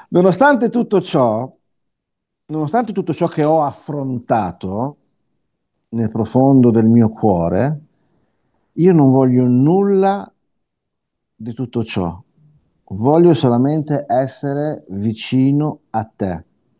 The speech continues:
Voglio essere meritevole di una grande felicità e di una completa emunah.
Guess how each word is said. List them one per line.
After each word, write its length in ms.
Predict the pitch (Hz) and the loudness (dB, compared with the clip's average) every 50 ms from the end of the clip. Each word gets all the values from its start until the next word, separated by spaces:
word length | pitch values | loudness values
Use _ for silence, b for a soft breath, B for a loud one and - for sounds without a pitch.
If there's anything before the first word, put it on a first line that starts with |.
| _ _ _ b b b b b b b b b b b b | _ _ _ b b b b b b b b b b b b
Voglio 360 | - 113 123 123 120 127 127 | 0 2 4 4 6 4 4
essere 440 | 131 143 151 147 - - 147 139 139 | 4 2 2 0 0 0 0 2 2
meritevole 920 | 135 131 123 123 120 120 113 110 - 143 143 151 151 151 156 151 156 156 151 | 2 2 2 2 2 2 0 0 -2 0 0 0 0 -2 -2 -2 -2 -2 -4
di 80 | 131 123 | -4 -6
una 200 | 120 117 110 110 | -6 -6 -6 -8
grande 440 | 110 117 120 131 139 131 120 113 | -6 -6 -6 -6 -4 -6 -6 -8
felicità 1000 | 98 - 117 110 110 107 107 - - 107 - - - 120 123 139 165 180 180 - _ _ _ _ _ _ _ _ _ _ _ _ _ _ _ _ _ _ | -8 -8 -6 -6 -6 -6 -8 -10 -12 -12 -10 -4 -2 0 0 0 -2 -4 -8 -14 _ _ _ _ _ _ _ _ _ _ _ _ _ _ _ _ _ _
e 540 | - 117 127 139 147 156 170 175 - - _ _ _ _ _ _ _ _ | -4 -2 0 0 -2 -2 -4 -6 -10 -16 _ _ _ _ _ _ _ _
di 200 | 117 113 120 120 | -10 -6 -6 -4
una 260 | 127 135 135 131 127 | -4 -4 -6 -8 -8
completa 840 | - - 120 113 110 110 117 120 120 127 127 123 - 135 131 - - _ | -8 -6 -6 -6 -6 -4 -4 -2 -2 -2 -2 -4 -4 -6 -6 -6 -6 _
emunah. 600 | - 107 107 104 104 101 98 92 80 80 85 82 | -8 -6 -4 -4 -4 -4 -6 -6 -8 -10 -10 -12